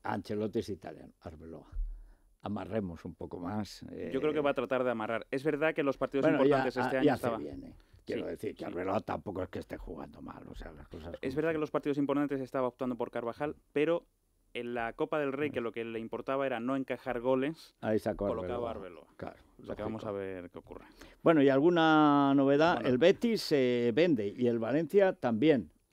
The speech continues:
Speaker 2: Eh, y lo más, lo que yo creo que te va a interesar mucho el asunto Movilla, ¿eh? Y
Speaker 1: ¿Qué
Speaker 2: el
Speaker 1: pasa con
Speaker 2: Zaragoza, ¿eh?
Speaker 1: Movilla? A ver.
Speaker 2: Movilla, histórico jugador de nuestro fútbol,
Speaker 1: Sí.
Speaker 2: eh, un hombre importante en el Zaragoza en los últimos años, se enteró ayer por la página web del Zaragoza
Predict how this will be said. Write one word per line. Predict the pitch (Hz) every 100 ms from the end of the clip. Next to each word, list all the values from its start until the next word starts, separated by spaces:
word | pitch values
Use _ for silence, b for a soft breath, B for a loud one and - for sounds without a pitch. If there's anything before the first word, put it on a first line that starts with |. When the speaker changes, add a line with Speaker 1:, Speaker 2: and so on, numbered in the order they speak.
| _
Speaker 2:
Eh, | 117 113 110 - _
y | 135
lo | 127 127
más, | 131 135
lo | 120 120
que | 120
yo | 135
creo | 139 139
que | 123
te |
va | 107
a |
interesar | 113 110 110 117
mucho | 123 135
el |
asunto | 117 117 131
Movilla, | 117 98 113 78 87
¿eh? | 156 _
Y | -
Speaker 1:
¿Qué | 160
Speaker 2:
el | 101
Speaker 1:
pasa | 98
con | 101 113
Speaker 2:
Zaragoza, | 107 98
¿eh? | 117
Speaker 1:
Movilla? | 120 113
A |
ver. | 120 131
Speaker 2:
Movilla, | 113 104 117 139
histórico | 147 - 123 131 123
jugador | - 123 120 131 123
de | 117 113
nuestro | 117 120
fútbol, | 117 143 143 170 165 -
Speaker 1:
Sí. | 113 131
Speaker 2:
eh, | 117 98 -
un | 101 98 - - _ _ _ _
hombre | 110 117
importante | 120 113 117 123
en | 117
el | 113
Zaragoza | 120 120 131
en | 120
los | 127
últimos | 120 123 135
años, | 151 -
se | 123
enteró | 117 113
ayer | 127 135
por | 127 110
la | 107
página | 127 - 127
web | 113 117
del | 107 107
Zaragoza | 127 117 123 151